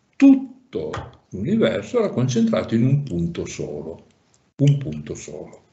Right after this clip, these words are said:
E quindi l'universo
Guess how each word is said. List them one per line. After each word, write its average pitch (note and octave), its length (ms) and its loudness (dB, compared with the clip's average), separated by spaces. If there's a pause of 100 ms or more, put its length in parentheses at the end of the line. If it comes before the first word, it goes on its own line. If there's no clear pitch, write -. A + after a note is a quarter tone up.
(500)
E - 160 -12
quindi A2+ 720 0 (840)
l'universo B2 1000 -2